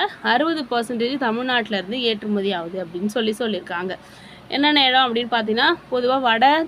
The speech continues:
தமிழ்நாட்டுல இருக்கும். சென்னை, வேலூர், ஆம்பூர், ராணிப்பேட்டை, வாணியம்பாடி, திண்டுக்கல், திருச்சி, இங்க எல்லாமே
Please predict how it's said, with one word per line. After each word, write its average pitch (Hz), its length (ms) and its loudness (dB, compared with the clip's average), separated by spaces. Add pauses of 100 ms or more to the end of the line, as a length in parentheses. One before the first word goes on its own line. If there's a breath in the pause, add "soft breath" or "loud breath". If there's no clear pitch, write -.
(140)
தமிழ்நாட்டுல 226 580 2
இருக்கும். 202 320 -2
சென்னை, 247 440 0
வேலூர், 233 480 2
ஆம்பூர், 226 500 0
ராணிப்பேட்டை, 220 680 0
வாணியம்பாடி, 208 760 0
திண்டுக்கல், 214 540 -2
திருச்சி, 220 380 -6
இங்க 196 160 0
எல்லாமே 202 480 0